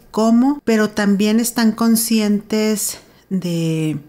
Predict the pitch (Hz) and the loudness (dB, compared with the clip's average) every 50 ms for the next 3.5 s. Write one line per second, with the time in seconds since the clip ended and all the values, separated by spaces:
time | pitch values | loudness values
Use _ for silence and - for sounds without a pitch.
0 | - _ - 240 220 220 226 226 226 208 196 180 - - 196 196 202 196 - 196 | -18 _ -2 0 2 2 2 0 0 -2 -4 -2 -4 -4 -4 -4 -4 -4 -4 -4
1 | 196 180 170 160 - - 170 160 - - 160 151 143 139 143 160 156 156 151 - | -2 -2 -2 -2 -2 -4 -6 -6 -6 -4 -4 -4 -4 -4 -6 -6 -6 -6 -4 -2
2 | 190 190 190 208 208 196 - - - - 185 175 175 - 170 175 175 175 175 - | -2 -2 0 -2 -2 -2 -4 -8 -8 -6 -6 -6 -6 -4 -4 -2 -2 -4 -4 -6
3 | - 180 175 - 226 226 233 254 254 | -6 -8 -6 -4 -2 0 0 0 -2